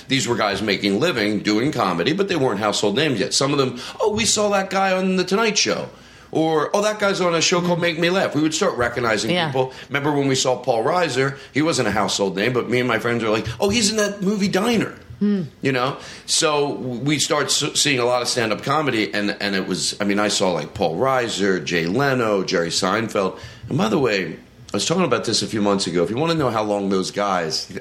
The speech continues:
Speaker 1: have been making a lot of money, before Jay Leno or even Jerry Seinfeld had their T V shows, uh,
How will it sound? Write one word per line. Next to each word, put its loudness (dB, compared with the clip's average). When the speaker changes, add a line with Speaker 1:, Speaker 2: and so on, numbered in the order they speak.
Speaker 1:
have -4
been 2
making 0
a 2
lot 2
of -2
money, 0
before 0
Jay 0
Leno 0
or 2
even 0
Jerry 2
Seinfeld 0
had -2
their 2
T 0
V 0
shows, -6
uh, 0